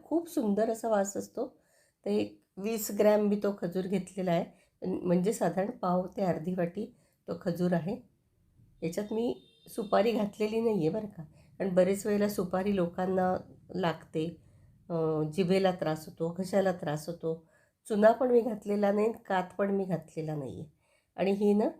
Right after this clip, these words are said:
एक मातोश्री नावाची, त्यांना, ते लोक त्याला चटणी म्हणतात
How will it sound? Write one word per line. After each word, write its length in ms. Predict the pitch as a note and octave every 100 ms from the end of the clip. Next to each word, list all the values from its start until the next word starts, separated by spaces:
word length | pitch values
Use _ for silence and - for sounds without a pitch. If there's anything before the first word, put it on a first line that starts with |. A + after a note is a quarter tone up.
| _ _ -
एक 260 | F3+ - _ _ -
मातोश्री 520 | E3+ D#3+ F#3+ F#3+ G3+ G3
नावाची, 420 | F#3+ F3+ - - _ -
त्यांना, 320 | F#3 F3 G3+
ते 300 | G#3 G3+ G#3+
लोक 180 | G3+ A3
त्याला 260 | A3 G#3+
चटणी 400 | A3+ A#3 G#3+ A#3+
म्हणतात 400 | B3 G3 D3+ F#3